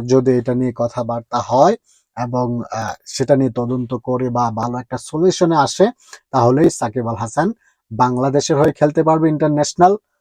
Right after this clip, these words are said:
আহ, ম্যাচ খেলতে পারবে। আর যদি সেটা তদন্ত না করে যদি ভাবে যে এত হেনস্থা কে করতে যাবে, তাহলে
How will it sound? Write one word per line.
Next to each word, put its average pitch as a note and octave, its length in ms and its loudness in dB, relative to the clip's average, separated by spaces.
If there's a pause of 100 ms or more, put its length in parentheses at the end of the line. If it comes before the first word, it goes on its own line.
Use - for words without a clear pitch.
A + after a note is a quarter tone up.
(240)
আহ, C3 240 2
ম্যাচ C#3+ 300 0
খেলতে E3 280 0
পারবে। E3+ 360 2
আর C#3 180 -2
যদি C3+ 240 0
সেটা C3 360 -2
তদন্ত D3+ 340 0
না B2+ 260 0
করে C#3 240 0
যদি B2+ 240 -2
ভাবে A#2+ 300 0
যে A#2+ 140 -6
এত A#2 140 -8 (580)
হেনস্থা C3 400 0
কে D3+ 180 -2
করতে B2 320 -2
যাবে, B2 280 0
তাহলে B2 420 -2